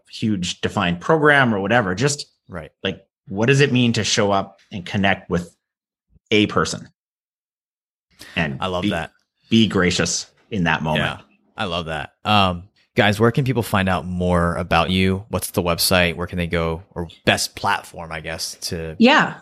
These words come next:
Speaker 3: Yeah,
Speaker 2: to send
Speaker 3: sure.
Speaker 2: it?
Speaker 3: They can go to the trust method dot com, um, where, uh, you can, uh,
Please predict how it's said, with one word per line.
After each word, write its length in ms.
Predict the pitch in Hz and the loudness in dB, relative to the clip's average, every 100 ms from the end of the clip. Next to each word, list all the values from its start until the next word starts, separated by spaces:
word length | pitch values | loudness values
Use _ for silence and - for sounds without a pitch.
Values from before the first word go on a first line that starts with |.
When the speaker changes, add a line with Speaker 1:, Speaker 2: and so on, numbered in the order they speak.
| _ _ | _ _
Speaker 3:
Yeah, 160 | 214 233 | -2 0
Speaker 2:
to 60 | 190 | 2
send 20 | |
Speaker 3:
sure. 160 | - 233 | 2 2
Speaker 2:
it? 80 | 180 | 2
Speaker 3:
They 120 | 226 | 0
can 220 | 269 285 | 0 2
go 200 | 220 208 | 4 2
to 340 | 208 214 208 | 2 0 0
the 80 | 180 | -2
trust 300 | 180 185 185 | -2 -2 0
method 340 | 175 175 185 180 | -2 2 2 4
dot 220 | 170 - | 0 0
com, 400 | - 170 302 - _ _ _ _ _ _ | 0 2 2 0 _ _ _ _ _ _
um, 720 | 180 175 170 165 165 165 165 175 _ _ | 2 2 2 0 -4 -6 -8 -10 _ _
where, 680 | 180 170 170 165 160 160 160 | -8 -2 0 0 0 0 0
uh, 400 | 160 156 156 - - _ | 2 0 -2 -8 -18 _
you 240 | 180 165 | -6 -6
can, 480 | 165 - 165 160 160 | -6 -4 -2 -2 -4
uh, 280 | 156 151 | -2 -2